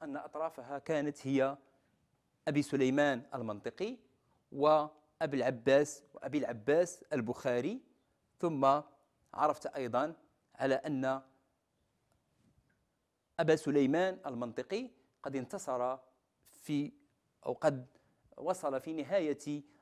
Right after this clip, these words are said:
النص إلى ال-، ال-، عدم الموازنة بين الفلسفة والشريعة،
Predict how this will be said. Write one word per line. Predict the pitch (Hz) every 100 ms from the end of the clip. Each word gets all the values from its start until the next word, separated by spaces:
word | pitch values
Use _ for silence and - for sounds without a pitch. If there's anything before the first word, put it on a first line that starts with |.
| -
النص | 139 180 - 147
إلى | 147 151 139 143 139 _ _ _ _
ال-، | 143 127 120 127 120 123 123 120 120 120 117 107
ال-، | 113
عدم | 139 135
الموازنة | 123 131 175 180 139 117 - 135 143 113
بين | 127 120
الفلسفة | 123 185 160 - 107 - 139 139 _ _ _ 127
والشريعة، | 123 135 139 - _ _ _ _ _ 160 - 120 131 123 214